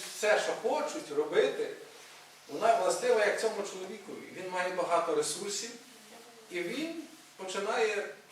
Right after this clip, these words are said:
собі міркувати, що йому все можна, йому вже можна не працювати. Бо він має багато добра і каже до своєї душі. Тобто, бачите, тут є така якась, ну, конфронтація,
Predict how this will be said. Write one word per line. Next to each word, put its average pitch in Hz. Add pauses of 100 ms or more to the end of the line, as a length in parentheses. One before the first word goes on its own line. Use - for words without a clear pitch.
собі 185
міркувати, 208
що 196
йому 220
все 262
можна, -
йому 226
вже 208
можна 196
не 190
працювати. 175 (840)
Бо 147
він 254
має 233
багато 208
добра - (420)
і 151
каже 214 (300)
до 165
своєї 190
душі. - (680)
Тобто, 165
бачите, 254
тут 240
є 226
така 220
якась, 214 (360)
ну, 180
конфронтація, 170